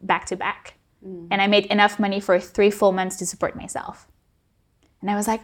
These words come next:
Speaker 1: "I got money.
Speaker 2: Mm-hmm.
Speaker 1: I
Speaker 2: What
Speaker 1: can
Speaker 2: did I
Speaker 1: build a
Speaker 2: do?
Speaker 1: business now."
Speaker 2: Mm-hmm.
Speaker 1: Actually, what happened is I sat on my computer. I was like, "What am I gonna do now? I don't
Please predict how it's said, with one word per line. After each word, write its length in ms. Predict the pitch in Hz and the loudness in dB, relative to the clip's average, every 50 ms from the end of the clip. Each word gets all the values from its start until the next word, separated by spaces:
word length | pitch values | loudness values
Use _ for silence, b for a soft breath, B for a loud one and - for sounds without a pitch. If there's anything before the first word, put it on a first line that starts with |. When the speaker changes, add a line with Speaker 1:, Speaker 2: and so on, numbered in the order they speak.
| - - | 0 6
Speaker 1:
"I 140 | - 339 359 330 349 | 10 10 12 12 12
got 100 | 330 339 | 10 10
money. 540 | 262 302 330 370 370 339 220 175 202 - - _ _ _ _ - | 8 8 8 8 6 4 2 2 0 -4 -8 _ _ _ _ -20
Speaker 2:
Mm-hmm. 200 | 196 190 170 160 - - - - - - | -18 -16 -14 -16 -16 -16 -18 -14 0 6
Speaker 1:
I 60 | - 311 | 8 8
Speaker 2:
What 40 | 320 330 | 10 10
Speaker 1:
can 100 | 339 302 | 10 12
Speaker 2:
did 60 | 349 | 12
I 20 | 302 | 12
Speaker 1:
build 120 | 285 277 | 12 12
a 80 | 277 254 | 12 10
Speaker 2:
do? 60 | 208 202 285 | 12 10 10
Speaker 1:
business 340 | 339 339 403 370 403 - - | 10 8 6 4 4 4 6
now." 240 | 226 196 185 170 175 190 214 - - B B B B B B B B B _ - - | 6 8 8 8 6 2 0 -2 -12 B B B B B B B B B _ -14 -12
Speaker 2:
Mm-hmm. 280 | 185 175 165 180 - - - - - | -12 -12 -12 -14 -18 -20 -2 4 6
Speaker 1:
Actually, 300 | 226 233 233 - 277 269 | 6 8 8 8 8 8
what 100 | 269 269 | 8 8
happened 280 | 240 202 202 226 226 233 | 8 6 8 8 8 8
is 60 | 220 | 8
I 100 | 180 185 | 6 6
sat 200 | - - 214 233 | 6 6 6 6
on 80 | 240 | 6
my 100 | 247 233 | 4 4
computer. 360 | 233 214 196 208 220 190 175 180 | 4 4 0 2 2 4 4 4
I 60 | 165 | 4
was 100 | 180 - | 4 0
like, 160 | 208 190 - | -4 -4 -2
"What 100 | 214 240 | 0 2
am 120 | 269 277 269 | 4 4 4
I 100 | 254 233 | 4 2
gonna 240 | 226 226 220 196 185 208 | 2 2 2 2 2 2
do 60 | 240 | 2
now? 400 | 262 262 240 208 190 - - - - _ _ _ _ _ _ _ _ _ - | 2 2 0 0 -2 -2 -4 -8 -10 _ _ _ _ _ _ _ _ _ 0
I 120 | - 202 202 | 4 6 8
don't 100 | 226 | 10